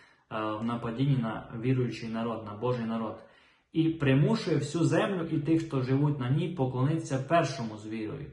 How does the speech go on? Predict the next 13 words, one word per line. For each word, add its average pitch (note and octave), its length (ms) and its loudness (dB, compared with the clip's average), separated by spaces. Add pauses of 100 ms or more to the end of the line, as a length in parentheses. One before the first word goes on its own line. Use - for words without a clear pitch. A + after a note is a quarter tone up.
(580)
Тобто D3+ 600 2 (1120)
сила F3+ 400 2
дракона C#3+ 720 4
і C3+ 60 0
сила C3+ 340 0
першого B2+ 540 0
звіра B2+ 600 2
буде A#2+ 440 0
давити B2 500 0
на G#2+ 280 -6
Сполучені B2 480 -2
Штати B2 340 -8
Америки, C#3 680 -2